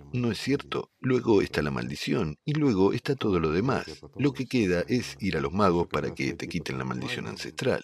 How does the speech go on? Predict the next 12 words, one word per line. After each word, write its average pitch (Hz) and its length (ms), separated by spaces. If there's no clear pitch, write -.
y 151 100
luego 123 380
puedes 151 300
ponerte 80 460
tus 69 120
mejores 69 360
zapatos - 600
y 135 100
prepararte 85 680
para 82 280
ser - 180
enterrado. 82 640